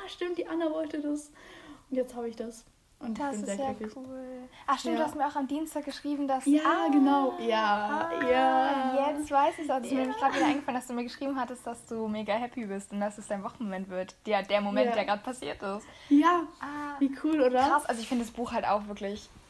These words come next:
Speaker 2: so heftig, ähm, dass wir halt die ganze Zeit von Schwärmen ist auch so bericht-, also was heißt Schwärmen? Ich finde Schwärmen ist ein bisschen schwierig zu sagen, es ist ja kein
Speaker 1: Ja.
Speaker 2: kein, kein Buch in dem Sinne, wo du sagst, „Oh, ich finde die Geschichte total süß und schön.“ Und...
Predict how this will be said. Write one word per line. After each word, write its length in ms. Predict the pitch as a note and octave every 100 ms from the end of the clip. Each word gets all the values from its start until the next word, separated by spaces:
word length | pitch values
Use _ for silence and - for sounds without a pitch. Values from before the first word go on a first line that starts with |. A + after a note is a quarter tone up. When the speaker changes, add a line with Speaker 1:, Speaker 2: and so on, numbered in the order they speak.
| - - - -
Speaker 2:
so 300 | G3+ A3 A3+
heftig, 520 | A3 G3+ - F3+ F#3 - - - -
ähm, 380 | G#3 G3+ F#3+ F#3+ A#3+ -
dass 160 | G#3+
wir 100 | G#3+
halt 120 | A3
die 40 | G3+
ganze 200 | G#3 G#3+
Zeit 100 | G#3
von 180 | G#3 G3+
Schwärmen 320 | - G3 G3
ist 100 | G3+
auch 120 | G3
so 120 | G3 G#3
bericht-, 480 | G3+ F#3 F#3+ - -
also 280 | F3+ F#3 F3+ - -
was 140 | A3 B3
heißt 260 | A#3+ - -
Schwärmen? 300 | G3+ F#3+ -
Ich 80 | G#3
finde 160 | A#3
Schwärmen 260 | - G3+ G#3
ist 60 | A3
ein 60 |
bisschen 280 | G#3+ - G3
schwierig 360 | G3+ A#3 B3+ C4+
zu 100 | B3
sagen, 180 | A3+ A3
es 80 | G3+
ist 140 | G3+
ja 80 | F#3
kein 260 | F#3+ F#3 F#3+
Speaker 1:
Ja. 280 | G#3+ G#3+ G#3+ - _ -
Speaker 2:
kein, 340 | A#3 G#3 G3
kein 280 | F#3+ G#3+ G#3
Buch 200 | A3 A#3+
in 140 | A3
dem 160 | G#3+ G#3+
Sinne, 200 | A3 G#3
wo 60 | G3+
du 100 | G3
sagst, 380 | G#3 G#3 - -
„Oh, 340 | A#3+ A#3+ A#3+
ich 80 | B3
finde 200 | - C4+
die 60 | A#3+
Geschichte 460 | A#3+ C4+ C4 -
total 480 | G#3+ B3+ - A3+ A3
süß 560 | G#3+ B3 A#3+ B3 A#3+ A3
und 180 | F#3+ G3+
schön.“ 440 | A#3+ A#3 A3+ G#3+
Und... 160 | F#3+